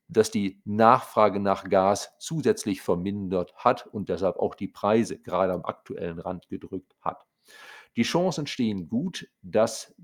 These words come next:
im Winter Gas nicht rationiert werden muss, nicht in Deutschland, nicht in anderen großen europäischen Ländern.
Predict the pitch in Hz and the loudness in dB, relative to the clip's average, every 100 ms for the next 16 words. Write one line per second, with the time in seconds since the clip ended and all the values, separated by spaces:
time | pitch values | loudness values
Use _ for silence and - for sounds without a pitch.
0 | _ - 101 85 143 165 131 110 110 104 | _ -4 -4 0 0 2 0 -2 2 2
1 | 107 113 - 104 101 127 180 - - 117 | 2 0 -6 -6 -4 -4 -6 -8 0 0
2 | - 110 95 110 110 95 92 92 92 95 | 2 -4 2 2 4 2 2 0 -4 -6
3 | - 107 113 95 95 107 117 107 101 110 | -6 -6 -6 -6 2 2 2 -4 -4 -6
4 | - 85 - 95 98 98 90 85 85 87 | -6 -8 -4 -4 -2 -2 -4 -4 -4 -4
5 | - 90 85 87 - 80 80 87 _ - | -8 -4 -4 -6 -10 -10 -10 -14 _ -12
6 | - 76 - - | -12 -12 -18 -20